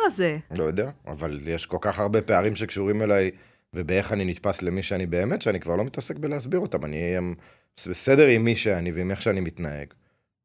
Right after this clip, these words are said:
Speaker 2: אני לא אתחיל להילחם בתדמיות. ואני כבר, אבל יודע מה תהיה הכותרת של הפודקאסט.
Speaker 1: <laughs>
Speaker 2: אסף,
Speaker 1: אנחנו קובעים אותה.
Speaker 2: אסף גרנית, נבלה או לא?
Speaker 1: נבלה או לא?
Speaker 2: <laughs>
Speaker 1: הכי נבל-, נבלה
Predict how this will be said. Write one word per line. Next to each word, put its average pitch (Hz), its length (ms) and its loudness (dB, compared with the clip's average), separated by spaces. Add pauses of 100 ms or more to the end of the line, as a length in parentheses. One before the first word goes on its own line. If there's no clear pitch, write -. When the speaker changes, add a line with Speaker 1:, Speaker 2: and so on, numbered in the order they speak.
Speaker 2:
אני 78 80 -8
לא 117 120 4
אתחיל 147 260 -4
להילחם 92 500 0
בתדמיות. 85 680 -8 (680)
ואני 80 1300 -4
כבר, 87 220 -2
אבל 87 160 0
יודע 104 220 4
מה 120 100 2
תהיה 117 180 0
הכותרת 110 400 -4
של 90 120 -4
הפודקאסט. - 560 -8
Speaker 1:
<laughs> - 100 -18
Speaker 2:
אסף, 233 500 4
Speaker 1:
אנחנו 240 280 6
קובעים 208 280 0
אותה. 226 120 0
Speaker 2:
אסף 127 300 6
גרנית, 113 500 2
נבלה 117 520 8
או 123 80 10
לא? 110 240 6 (320)
Speaker 1:
נבלה 214 560 4
או 214 60 4
לא? 202 260 4 (240)
Speaker 2:
<laughs> - 240 -10
Speaker 1:
הכי 180 240 -8
נבל-, 196 240 -8
נבלה 175 480 4